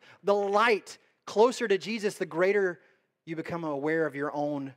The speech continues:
sin and your own failing. We should see with greater clarity in Jesus' kingship that our, our worship should be affected and,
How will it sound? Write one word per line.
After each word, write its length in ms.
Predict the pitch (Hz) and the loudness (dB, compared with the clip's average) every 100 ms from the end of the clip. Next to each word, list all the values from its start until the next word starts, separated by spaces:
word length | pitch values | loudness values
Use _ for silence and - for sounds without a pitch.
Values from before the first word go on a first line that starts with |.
| _ | _
sin 560 | - - 156 143 127 120 | -14 -4 -2 0 -4 -8
and 120 | 135 131 | -6 -4
your 160 | 135 | -2
own 180 | 139 135 | -2 -4
failing. 500 | - 135 131 120 107 - _ _ _ _ _ _ _ _ _ _ _ _ _ _ | -4 -2 -2 -4 -8 -16 _ _ _ _ _ _ _ _ _ _ _ _ _ _
We 140 | 127 156 | 0 2
should 380 | - 151 120 - | 2 0 -2 -20
see 640 | - - - 185 185 175 - - | -12 -8 -4 -2 -2 -4 -6 -6
with 160 | 135 | -4
greater 300 | 127 143 143 | 0 0 0
clarity 440 | - 143 135 127 110 - - | -4 -2 0 -2 -8 -20 -6
in 200 | 156 156 151 - | -2 -2 -4 -12
Jesus' 500 | 131 175 175 170 147 | -6 -4 -4 -6 -10
kingship 640 | - 160 160 - 139 123 - _ _ _ - | -8 -6 -4 -2 -2 -2 -8 _ _ _ -6
that 220 | 131 127 _ 131 | -4 -4 _ -2
our, 280 | 135 120 - _ | 0 0 -8 _
our 120 | 131 127 | 0 0
worship 600 | 117 120 139 - 131 - | 0 0 0 -2 -6 -6
should 180 | - 123 | -10 -8
be 160 | 120 - | -8 -10
affected 580 | - - 131 - 117 110 | -16 -2 -2 -2 -8 -10
and, 200 | 123 - | -12 -14